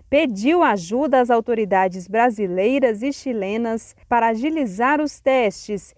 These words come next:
e flexibilizar as regras de ingresso no país. Diante da mobilização, o governo do Chile anunciou que vai realizar testes aleatórios em motoristas e aceitar testes P C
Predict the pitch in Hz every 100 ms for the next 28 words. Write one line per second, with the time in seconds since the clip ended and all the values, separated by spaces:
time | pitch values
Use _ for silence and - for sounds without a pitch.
0 | _ - 294 285 339 359 - - 254 277
1 | 240 185 247 240 170 - 220 233 226 233
2 | 208 262 269 202 226 240 - 262 254 262
3 | 285 254 220 202 - - _ _ _ _
4 | 190 214 262 294 277 277 277 269 277 277
5 | 269 254 262 226 - 277 302 311 285 240
6 | 240 269 262 233 220 - 262 269 269 262
7 | 294 294 - 269 226 294 320 269 254 220
8 | 214 220 208 202 196 196 190 - 240 247
9 | 240 247 208 196 226 294 277 240 262 254
10 | 262 226 240 240 294 262 196 202 220 -
11 | 226 226 - _ 254 311 330 - 220 170
12 | 240 269 269 - 269 247 262 254 233 -
13 | 320 311 -